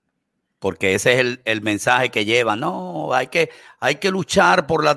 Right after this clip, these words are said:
por las venta-, por, por los desventajados y hay que darle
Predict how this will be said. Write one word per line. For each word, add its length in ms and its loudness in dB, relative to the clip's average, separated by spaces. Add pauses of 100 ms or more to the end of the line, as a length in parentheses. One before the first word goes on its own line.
(140)
por 140 -6
las 160 0
venta-, 380 -6
por, 220 -4 (240)
por 160 4
los 160 2
desventajados 1000 2
y 60 2
hay 100 2
que 180 0
darle 500 2